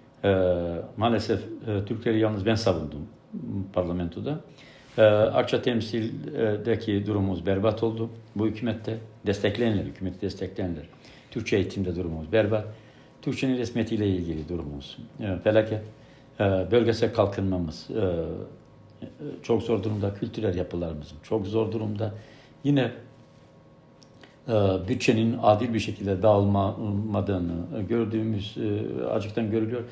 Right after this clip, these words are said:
Ve Türk yerleşim biriminde başta su, asfalt, e, kanalizasyon ve diğer, e, e, en basit şeylerin olmamasını bunları ben, e, vekil olarak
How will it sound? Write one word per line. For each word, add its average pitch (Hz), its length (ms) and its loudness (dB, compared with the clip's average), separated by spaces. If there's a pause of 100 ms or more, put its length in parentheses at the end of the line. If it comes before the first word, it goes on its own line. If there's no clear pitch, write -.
(340)
Ve 139 220 4 (120)
Türk 135 200 -4
yerleşim 113 500 0
biriminde 98 760 -2 (400)
başta 113 260 2
su, 101 320 -4 (280)
asfalt, 101 600 0
e, 95 240 -2
kanalizasyon 98 580 -2
ve 85 200 -6
diğer, 107 220 4 (260)
e, 87 420 -2 (600)
e, 92 40 0 (340)
en 110 240 2
basit 101 300 0
şeylerin 98 420 -2
olmamasını 107 680 0
bunları 101 260 -2
ben, 95 320 -4
e, 92 360 -4
vekil 101 240 -4
olarak 87 280 -2